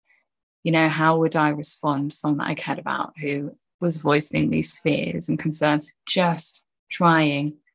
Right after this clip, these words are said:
to go through that, that process with yourself each time you notice at least.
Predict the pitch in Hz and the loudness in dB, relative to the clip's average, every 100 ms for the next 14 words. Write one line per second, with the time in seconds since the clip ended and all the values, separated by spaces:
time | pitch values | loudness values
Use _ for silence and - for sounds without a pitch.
0 | _ _ _ - 165 156 151 175 170 - | _ _ _ -4 0 0 4 4 4 0
1 | 151 147 139 _ _ 147 - - 156 151 | -2 0 -2 _ _ -4 -2 0 0 0
2 | 147 - 151 151 143 - 156 151 160 - | -4 -4 -8 -6 -6 2 2 2 -4 -6
3 | - 147 147 151 165 165 160 156 - 165 | -2 -2 -2 -6 -4 0 2 0 -4 -8
4 | - 151 151 151 | -8 -6 -6 -6